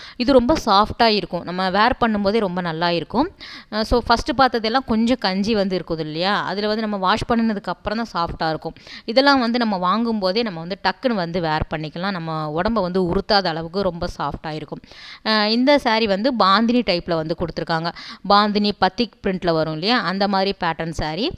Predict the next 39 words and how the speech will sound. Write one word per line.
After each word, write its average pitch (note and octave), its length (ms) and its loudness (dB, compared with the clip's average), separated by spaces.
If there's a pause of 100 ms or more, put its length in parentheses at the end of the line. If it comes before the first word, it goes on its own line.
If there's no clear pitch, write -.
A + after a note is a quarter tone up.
(320)
இதுக்குமே C4+ 360 2
without A3+ 320 2
blouse D#3+ 340 -2
தான். - 200 -10 (280)
So, - 140 -6
இதுக்குமே F#3 340 -4
நம்ம, F#3+ 160 -2 (340)
ம், E3+ 300 -6
பிளெயின் A3+ 320 2
பிளவுஸ் F3 300 2
வந்து F3+ 200 -2
வேர் D#3+ 220 -2
பண்ணிக்கலாம். D#3+ 480 -4 (520)
So, - 300 -8
ஆஃபீஸ்க்கெல்லாம் B3 560 0
கட்டிட்டு G#3+ 280 -6
போனீங்க F#3 280 -8
அப்படின்னா F3+ 260 -8
ரொம்ப F3 240 -10
நல்லா D#3 320 -10
இருக்கும். D#3 360 -8 (340)
இந்த A#3+ 160 -4
பாந்தினி C4 460 0
டைப் A#3 260 -2
இல்லாம G#3 300 -2
இந்த G#3+ 200 -2
மாதிரி G#3 220 0
பிரிண்டட் G3+ 400 -4
சாரியுமே E3+ 400 -4
வந்து D#3 180 -8
வச்சிருக்காங்க. D#3+ 460 -8
So, G#3+ 160 -2
ஒரு E3+ 180 0
பீஸ் G3 200 -2
வந்து F3 180 -4
ஓப்பன் E3+ 260 -2
பண்ணி E3 160 -6
காமிக்கிறாங்க D3+ 560 -10
பாருங்க. D3+ 340 -8